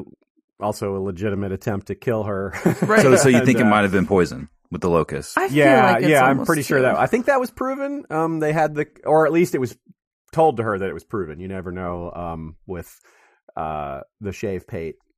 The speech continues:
Speaker 1: Um, he's the one that I think confirms that it was poison, but we
Speaker 3: When
Speaker 1: can't
Speaker 3: does he
Speaker 1: be
Speaker 3: do
Speaker 1: sure
Speaker 3: that?
Speaker 1: that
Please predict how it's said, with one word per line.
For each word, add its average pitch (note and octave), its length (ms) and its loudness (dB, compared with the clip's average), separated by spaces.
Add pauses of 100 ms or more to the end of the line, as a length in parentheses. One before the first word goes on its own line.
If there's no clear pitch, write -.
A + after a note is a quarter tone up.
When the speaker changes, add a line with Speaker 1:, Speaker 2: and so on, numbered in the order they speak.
(140)
Speaker 1:
Um, D#2+ 300 -18 (760)
he's G#2+ 260 -12
the G#2+ 100 -8
one F#2 240 -10
that F2 100 -14 (280)
I - 60 -14
think C#3 320 -8
confirms A#2+ 460 -4
that C3 100 -2
it - 20 -4
was A2+ 100 -8
poison, C3+ 420 -2
but G#2 140 -4
we G2 80 -8
Speaker 3:
When G#2 180 -10
Speaker 1:
can't D3 160 2
Speaker 3:
does D#3 80 0
he E3+ 60 2
Speaker 1:
be D3 100 2
Speaker 3:
do D#3 40 4
Speaker 1:
sure D#3+ 220 4
Speaker 3:
that? F2 80 -8
Speaker 1:
that F2 240 -6